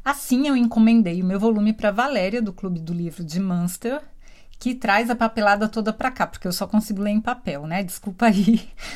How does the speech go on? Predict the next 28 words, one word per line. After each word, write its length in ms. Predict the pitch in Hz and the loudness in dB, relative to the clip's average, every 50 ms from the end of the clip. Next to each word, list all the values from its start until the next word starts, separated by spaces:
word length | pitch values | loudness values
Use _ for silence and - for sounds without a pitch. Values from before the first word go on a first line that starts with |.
| - | -14
<laughs> 380 | - - - - - - - - | -14 -14 -16 -16 -16 -18 -14 -4
é, 360 | - 214 208 202 202 202 196 196 | 2 4 6 6 6 4 2 0
eu 120 | 202 214 | -2 -4
sou 160 | 220 - 220 208 | -4 -4 -2 -2
viciada 500 | 214 247 247 - 233 185 180 190 190 202 | -2 -2 -2 -2 0 0 0 -2 -2 -2
em 160 | 208 214 214 | -2 -2 -2
papel. 480 | - 220 226 - 233 160 151 151 160 - - - - - - - - - - - - | -2 -2 -2 0 0 0 0 -2 -8 -14 -18 -20 -20 -20 -20 -20 -20 -20 -16 -8 -4
Aí 380 | 185 185 185 190 202 214 220 | -4 -2 -2 0 4 6 6
a 260 | 220 220 220 220 220 | 6 8 8 6 6
Valéria 460 | 214 190 196 208 202 196 196 202 208 220 | 6 6 4 4 4 4 2 2 2 4
importa 560 | 220 240 233 - - 190 226 226 - - 190 | 4 2 2 0 -2 -2 -2 -2 -2 -4 -6
os 160 | 170 160 - | -6 -6 -4
livros 320 | 185 180 175 170 175 170 | -4 -4 -4 -4 -6 -6
do 100 | 165 170 | -6 -4
Brasil, 540 | 180 170 175 180 170 165 143 139 151 185 208 | -4 -2 -2 -2 -2 -2 -4 -8 -8 -6 -6
a 60 | 226 | -4
gente 320 | 180 165 190 180 - - 220 | -4 -4 -6 -6 -6 -4 -2
manda 260 | 196 202 233 226 202 | 0 2 0 0 0
os 140 | 185 175 185 | -2 -4 -4
livros 260 | 185 180 175 175 - | -4 -4 -4 -6 -8
que 80 | - 185 | -8 -8
a 60 | 170 | -6
gente 240 | 170 180 175 - - | -6 -6 -8 -8 -8
quer 180 | - 190 190 | -8 -6 -4
e 60 | 196 | -2
ela 200 | 202 208 214 233 | -2 0 0 0
traz. 560 | 240 247 233 180 151 - - - - - - - - - - - - - - - - - - - - - - - - - - - - - - - - | -2 0 0 0 0 0 -2 -6 -10 -12 -12 -14 -16 -18 -18 -18 -18 -18 -18 -18 -20 -20 -20 -20 -18 -18 -18 -18 -18 -16 -16 -16 -16 -16 -18 -14 -8
Aí, 480 | - 185 196 202 214 233 262 285 285 | -6 -2 2 4 6 6 6 4 0